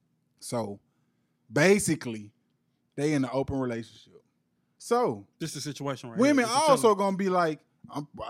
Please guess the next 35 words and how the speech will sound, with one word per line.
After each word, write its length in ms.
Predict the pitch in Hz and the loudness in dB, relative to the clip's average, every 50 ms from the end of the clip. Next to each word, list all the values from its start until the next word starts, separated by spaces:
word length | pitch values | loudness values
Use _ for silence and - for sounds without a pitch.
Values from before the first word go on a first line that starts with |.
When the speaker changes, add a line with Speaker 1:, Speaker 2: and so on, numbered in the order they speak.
| - - 131 | -10 -8 -8
Speaker 1:
I 60 | 139 | -4
bet 260 | 135 135 156 160 143 | -2 0 0 0 0
Will 360 | 131 143 175 208 240 233 208 190 | 0 0 0 2 4 4 4 4
out 140 | 180 175 175 | 2 0 0
here 160 | 185 185 170 | 2 0 0
smashing 680 | 156 - 131 135 143 160 165 165 160 160 151 - 160 160 | 0 -2 -6 -4 0 2 4 4 4 2 0 -4 -4 -2
little 180 | 165 165 160 | -2 -2 -2
joints. 400 | 143 139 156 156 170 175 160 - | -2 -2 -4 -2 -2 -4 -4 -4
Whoop, 180 | 143 151 165 143 143 | -2 -2 -2 -2 -4
whoop, 240 | 143 165 175 165 | -4 -4 -4 -4
whoop, 260 | 156 139 151 165 165 151 | -4 -4 -2 -2 -2 -4
whoop. 120 | 165 - - - 208 - | -6 -8 -10 -12 -4 -2
If 100 | 143 147 | 0 0
we, 260 | 143 170 196 220 202 - - - - - | 2 2 0 0 0 -4 -6 -12 -6 -2
if, 300 | 156 165 165 151 - - _ _ _ _ _ _ | 2 2 2 2 0 -6 _ _ _ _ _ _
if, 300 | - 170 175 170 165 165 - - | -2 0 2 2 2 0 -2 -6
uh, 520 | 165 170 170 165 165 160 156 147 139 135 131 - _ _ _ _ _ _ _ - - _ _ _ _ - | -6 -4 -2 -2 0 0 0 0 -2 -4 -6 -12 _ _ _ _ _ _ _ -20 -20 _ _ _ _ -8
what's 140 | 165 151 143 | -8 -6 -4
her 80 | 139 | -4
name? 380 | 127 143 135 131 120 113 113 123 | -4 -4 -4 -6 -8 -10 -12 -12
Damn, 300 | 160 160 160 143 127 127 | -12 -10 -8 -8 -8 -8
what, 140 | 139 139 135 | -10 -12 -14
I 40 | 156 | -16
can't, 240 | - - 147 135 - - 127 | -12 -10 -10 -10 -10 -12 -18
it 180 | 135 143 143 151 | -16 -14 -10 -8
ain't 160 | 156 151 143 | -6 -6 -6
Summer 240 | - 143 131 123 113 | -6 -6 -6 -6 -6
Walker, 320 | 117 139 135 120 - 110 | -6 -6 -8 -8 -8 -12
the 80 | 104 - - - | -20 -20 -16 -12
other 180 | 147 139 110 107 | -12 -12 -12 -12
one. 100 | 101 _ _ _ _ _ _ _ _ - | -18 _ _ _ _ _ _ _ _ -16
Speaker 2:
What 120 | 160 151 | -16 -14
you 80 | 156 147 | -12 -12
talking 120 | 151 143 | -12 -12
about? 180 | 131 123 113 | -12 -14 -16